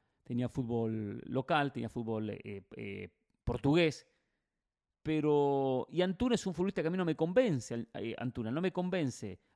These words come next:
aunque en la selección ha andado bien, ha andado bien. Ahora, la diferencia en qué saca, le saca Antuna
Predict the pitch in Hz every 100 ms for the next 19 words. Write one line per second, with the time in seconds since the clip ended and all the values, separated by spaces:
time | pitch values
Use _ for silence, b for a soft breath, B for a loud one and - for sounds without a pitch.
0 | - 160 147 165 151 151 147 214 208 151
1 | 165 165 170 175 123 95 _ _ _ _
2 | _ 147 151 151 139 127 95 78 _ _
3 | _ - 147 160 131 120 147 147 - 160
4 | 208 185 143 - 135 175 160 170 151 135
5 | - - 127 151 143 131 120 151 139 131
6 | -